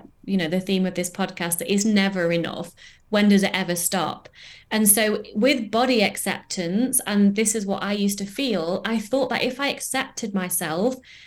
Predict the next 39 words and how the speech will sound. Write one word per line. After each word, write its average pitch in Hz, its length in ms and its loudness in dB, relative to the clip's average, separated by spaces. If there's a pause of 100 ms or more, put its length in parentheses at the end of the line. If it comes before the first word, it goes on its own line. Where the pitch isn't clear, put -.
(220)
I 214 120 2
didn't 247 340 2
care 180 500 -2 (280)
and 208 140 0
I 214 100 0
was 220 300 2
settling 170 840 -4 (380)
and 202 120 0
I 202 100 4
was 208 200 4
giving 233 440 2
up. 208 200 0
And 190 380 2 (1080)
in 294 180 4
a 320 80 4
way, 262 220 4
acceptance 247 640 -2
is 277 180 0
giving 202 420 0
up, - 160 -2
right? 185 220 -4
But 226 100 -6
it's 196 140 -4
a 254 60 -4
positive 269 680 -4
thing. 135 460 -6 (1040)
And 240 180 2
so 247 340 4
to 277 360 0
accept - 680 0
your 262 200 0
body 202 760 -4
is 220 280 -2
to 226 160 -2
first 247 560 0
start 226 420 0
off 202 300 -6
realizing 190 880 0
that 190 340 -2